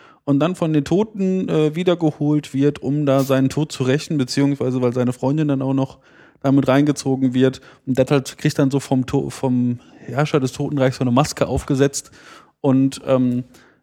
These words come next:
spielt halt sehr, sehr viel mit so, äh, lateinamerikanischen oder mexikanischen, ähm, Bräuchen und, ähm, so was man von da halt auch so kennt.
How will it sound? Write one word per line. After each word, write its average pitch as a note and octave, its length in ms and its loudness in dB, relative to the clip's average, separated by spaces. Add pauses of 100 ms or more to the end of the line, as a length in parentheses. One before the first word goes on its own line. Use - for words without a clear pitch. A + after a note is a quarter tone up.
(140)
spielt D#3+ 420 -6
halt D#3+ 160 2
sehr, D#3 180 2
sehr D#3+ 160 2
viel E3 300 0
mit C#3+ 260 0
so, C3+ 560 -2
äh, B2+ 340 4 (220)
lateinamerikanischen D3 960 -2
oder B2+ 260 0
mexikanischen, C#3 1040 0
ähm, B2+ 500 2
Bräuchen D3 600 -2
und, - 400 -6
ähm, B2 340 -2 (720)
so C3+ 80 -4
was C3+ 160 0
man C#3 280 -2
von C3+ 180 2
da B2 160 2
halt C#3+ 140 0
auch C3 100 -2
so - 140 -10
kennt. D3 360 0